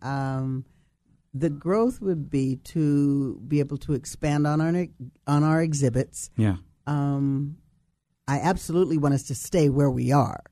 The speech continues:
Speaker 1: um, but perhaps be able to expand our exhibits, be able to have more, um, rotating exhibits, uh, have, have more, um, to actually have a paid executive director.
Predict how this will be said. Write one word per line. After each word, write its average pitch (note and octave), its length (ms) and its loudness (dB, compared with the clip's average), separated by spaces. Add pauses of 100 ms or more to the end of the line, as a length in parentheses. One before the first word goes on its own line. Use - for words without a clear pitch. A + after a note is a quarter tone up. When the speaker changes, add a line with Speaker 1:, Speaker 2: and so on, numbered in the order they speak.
(520)
Speaker 1:
um, C3+ 580 -2
but D3+ 220 0
perhaps C#3+ 380 6
be D3 240 2
able C#3 220 0
to C#3+ 240 -2
expand D#3+ 540 0
our D#3+ 120 2
exhibits, D3+ 460 -2
be C#3+ 200 -4
able C3 200 -6
to C3+ 420 -2 (400)
have C#3+ 240 -4
more, D3 560 2 (120)
um, B2+ 500 -6
rotating E3 640 -4
exhibits, D3+ 720 -6 (560)
uh, F#2+ 320 -12
have, C#3+ 460 -4
have C#3 320 -2 (200)
more, D3+ 680 4 (600)
um, C3+ 640 -4 (340)
to - 100 -12
actually G3 380 -2
have D3 420 0
a C3+ 140 0
paid D#3+ 420 2
executive B2+ 600 -2
director. - 480 -10